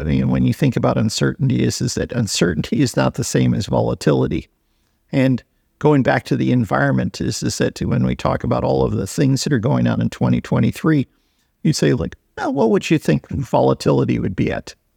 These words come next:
And, and you look at the vix is, it's actually f-, on a fairly low level. It's not at the lows, and it is very s-, has a very positive skew. But we'll sort of say that volatility in the marketplace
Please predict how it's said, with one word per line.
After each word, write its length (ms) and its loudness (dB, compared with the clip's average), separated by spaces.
And, 220 -6
and 100 2
you 140 4
look 140 2
at 100 -10
the 120 2
vix 580 -2
is, 520 -4
it's 120 -4
actually 360 2
f-, 160 -6
on 100 2
a 60 2
fairly 380 0
low 300 2
level. 420 0
It's 180 -8
not 180 2
at 100 -4
the 80 -2
lows, 480 -2
and 120 0
it 120 -2
is 240 0
very 260 2
s-, 320 -4
has 320 0
a 80 0
very 260 0
positive 560 -2
skew. 500 -2
But 240 0
we'll 140 0
sort 220 -2
of 60 -2
say 220 0
that 180 -2
volatility 840 2
in 100 2
the 80 2
marketplace 920 -2